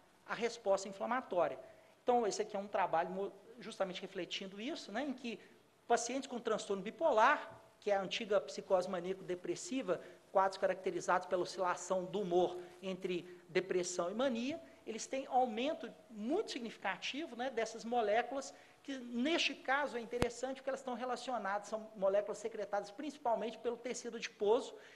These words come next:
mas que têm uma ação de modulação no sistema imune. E qual que seria o significado, né, desse perfil inflamatório no transtorno bipolar, é, e outros transtornos mentais? É,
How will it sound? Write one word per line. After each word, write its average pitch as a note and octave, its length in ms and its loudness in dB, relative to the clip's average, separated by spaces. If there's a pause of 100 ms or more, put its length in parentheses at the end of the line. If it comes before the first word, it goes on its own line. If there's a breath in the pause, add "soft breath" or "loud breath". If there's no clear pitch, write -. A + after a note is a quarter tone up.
(240 loud breath)
mas G#3+ 200 0
que B3 100 -10
têm A#3+ 180 -2
uma B3 180 0
ação A3 440 2 (200)
de E3+ 120 -4
modulação A#3+ 640 0
no A#3 60 -8
sistema A#3 360 -10
imune. F3 360 -6 (520 loud breath)
E C4+ 540 -4 (220)
qual A#4 140 6
que - 80 -4
seria F4+ 220 2
o C#4+ 40 -4
significado, A#3+ 880 -2
né, A#3 200 -6 (320 loud breath)
desse A#3+ 380 -4
perfil - 640 -2
inflamatório A#3 800 4
no A3+ 140 -4
transtorno G3+ 720 -2 (120)
bipolar, F#3 600 2 (500 loud breath)
é, G3+ 200 -2
e A3+ 180 -6
outros G#3+ 300 6
transtornos A3+ 340 -4
mentais? F3 460 -2
É, C#4+ 200 -14